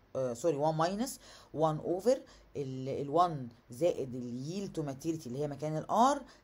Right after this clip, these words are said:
اللي هي أو بوينت أو إيت في الباور اوف توينتي، ده التايم اللي هو الماتيوريتي ايه؟ بيريود اوفر ال أو بوينت إيت،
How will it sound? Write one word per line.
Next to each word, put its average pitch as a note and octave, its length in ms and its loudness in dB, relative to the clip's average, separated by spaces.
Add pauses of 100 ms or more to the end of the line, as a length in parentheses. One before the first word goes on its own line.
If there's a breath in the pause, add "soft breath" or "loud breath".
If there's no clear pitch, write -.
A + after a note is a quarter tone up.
اللي C3 140 -6
هي D3+ 200 2
أو E3+ 120 0
بوينت D#3+ 400 -2
أو - 180 0
إيت C4 340 -2 (300 loud breath)
في - 80 -10
الباور F#3+ 520 2
اوف - 260 4
توينتي، E3 520 -2
ده D#3+ 80 2
التايم C#3+ 400 -2 (400 soft breath)
اللي B2 140 -4
هو C#3+ 120 2
الماتيوريتي D#3 580 -2
ايه؟ D3+ 280 -2 (1300)
بيريود A2+ 460 -8 (440 soft breath)
اوفر G#3+ 280 4
ال F3+ 80 -2
أو - 100 0
بوينت A#2+ 320 -10
إيت، - 140 -18